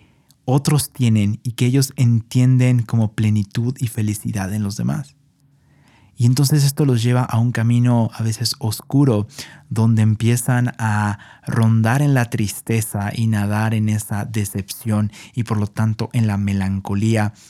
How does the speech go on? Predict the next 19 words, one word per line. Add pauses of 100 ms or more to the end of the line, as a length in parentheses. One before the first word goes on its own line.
(140)
que
los
haga
sentir
un
poquito
de
emoción (120)
y
sentido
para
su
vida. (840)
Es
una
envidia
que
les
dice,